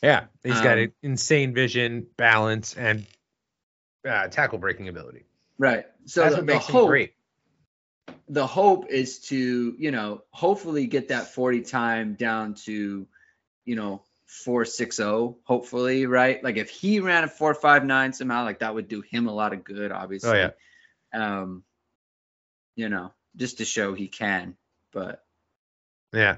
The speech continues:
Speaker 2: I mean,
Speaker 1: We'll
Speaker 2: look,
Speaker 1: see.
Speaker 2: his size is his size, right? Like, he's just not the
Speaker 1: Yeah.
Speaker 2: biggest guy.
Speaker 1: Hey, if he, if he were to land on a certain, certain, uh, you know, team in Philadelphia with a later pick because, uh, because of it, I wouldn't be,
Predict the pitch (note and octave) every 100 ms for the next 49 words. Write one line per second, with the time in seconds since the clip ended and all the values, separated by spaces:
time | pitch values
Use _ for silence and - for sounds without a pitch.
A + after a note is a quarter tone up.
0 | - D3+ D#3+ D#3+ E3 C#3+ A2+ C3+ C#3 C3
1 | B2 A2+ G2+ G#2+ G#2+ G2 F2+ G2+ G2 G2+
2 | G2 F#2+ F#2+ - F#2 F#2 F2 _ _ _
3 | _ - B2 A2+ F2+ - F#2+ F#2 F2 -
4 | _ _ _ _ C#3 B2+ - - D3 D3
5 | D3+ D3 C#3+ C#3+ - A2+ F3 F#3 F3+ E3+
6 | F#3 F3+ D#3 C#3+ B2+ - - B2 A#2+ -
7 | D#3 D#3 D#3 D#3 D3 D3 - _ _ _
8 | - D3+ - D3 D3+ D3+ D3 C#3+ D#3 D3
9 | C#3 E3 D#3+ D#3 - D#3+ D#3+ D3+ D#3 C#3
10 | A#2 A2+ A#2+ B2+ B2 A#2 A#2 B2+ C3+ B2
11 | - D3 - - G#2 A2+ G#2 A2 G#2+ G2
12 | G#2 A2 G#2+ G#2+ G#2+ A#2+ A#2 A#2+ A2+ A2